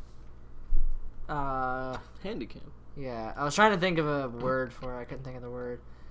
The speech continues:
Speaker 1: This is our first
Speaker 2: Almost like
Speaker 1: I don't know what I'm trying to say.
Speaker 2: Okay, we, we main, Third Hour kinda started as a, just a group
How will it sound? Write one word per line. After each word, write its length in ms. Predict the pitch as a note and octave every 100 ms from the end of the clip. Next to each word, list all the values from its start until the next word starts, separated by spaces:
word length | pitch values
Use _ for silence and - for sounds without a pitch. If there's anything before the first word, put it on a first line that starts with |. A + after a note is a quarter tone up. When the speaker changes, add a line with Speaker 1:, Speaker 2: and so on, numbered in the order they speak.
| - - - -
Speaker 1:
This 140 | F#3+
is 60 | G3+
our 140 | G3
first 840 | F3+ F3+ F3 E3 - - - - - - - - - - - - - - - - - - - - - - - - -
Speaker 2:
Almost 300 | B3 C4 A3
like 200 | F#3+ -
Speaker 1:
I 180 | A3+ A3
don't 180 | D3+ B2+
know 180 | B2+ B2
what 100 | B2+
I'm 120 | B2
trying 260 | C#3+ C3 B2
to 80 |
say. 520 | - C#3 B2+ A#2+ A#2+ A#2+ -
Speaker 2:
Okay, 160 | E3+ D#3
we, 220 | E3+ G#3
we 240 | D#3 G#3 F#3
main, 480 | B2 D#3+ G#3 F#3+
Third 200 | - A3
Hour 180 | F#3+ D#3
kinda 220 | C#3 C3+
started 300 | B2 C3 A#2+
as 120 | G#2+ G2+
a, 180 | F#2 -
just 220 | A#2 -
a 40 | G#2
group 340 | G#2+ G#2+ F#2+